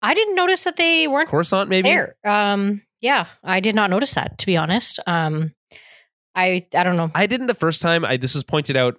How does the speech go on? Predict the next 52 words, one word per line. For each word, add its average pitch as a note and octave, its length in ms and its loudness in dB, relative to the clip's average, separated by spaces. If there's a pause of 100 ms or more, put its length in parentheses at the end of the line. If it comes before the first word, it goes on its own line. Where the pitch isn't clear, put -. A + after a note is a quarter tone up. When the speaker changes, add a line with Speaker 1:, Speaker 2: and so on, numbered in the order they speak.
(120)
Speaker 2:
in B2 120 -2
a, G#2+ 340 2
on G#2 160 -2
a - 40 -4
YouTube G2+ 460 -4 (340)
recap F#3+ 140 0
Speaker 1:
Okay. C#3+ 220 0
Speaker 2:
that - 80 0
I F2+ 40 -2
watched, F2 340 -6
not C3+ 280 0 (180)
the B2+ 60 -4
Screen A#2 240 -4
Crush - 280 -6
one. D#2+ 260 -10 (380)
I G2+ 100 -6
would F#2+ 100 -2
always, G2 280 -2 (460)
you G2 80 -14
know, F2+ 60 -16
Speaker 1:
Yeah. A3 260 0 (180)
Speaker 2:
um, E2 180 -6
this - 140 -6
is A2 60 -6
an G#2+ 100 -6
Eckhart's G#2+ 360 -6
Ladder, F#2 360 -2 (460)
uh, F2+ 400 -2
one G2 140 -8
that A3 220 2
Speaker 1:
Um, G#3+ 100 0
Speaker 2:
I, G#3+ 40 -4
Speaker 1:
yeah, A#3 200 0
Speaker 2:
that F#4+ 40 -2
I F4 40 -2
Speaker 1:
no, D#4+ 160 0
I B3+ 120 2
Speaker 2:
watched. A3 60 2
Speaker 1:
honestly G#3+ 300 0
Speaker 2:
Gotta A#3+ 80 0
Speaker 1:
didn't A#3 120 2
Speaker 2:
re-, F3 60 2
Speaker 1:
notice F#3 200 2
Speaker 2:
gotta, B2+ 80 -2
Speaker 1:
that, C3+ 220 -4
Speaker 2:
gotta F#3 140 0
give F#3+ 120 0
Speaker 1:
so. - 20 -2
Speaker 2:
the F3+ 80 0
Star D3 300 0
Wars C3 280 -2
YouTubers. G#2 520 -2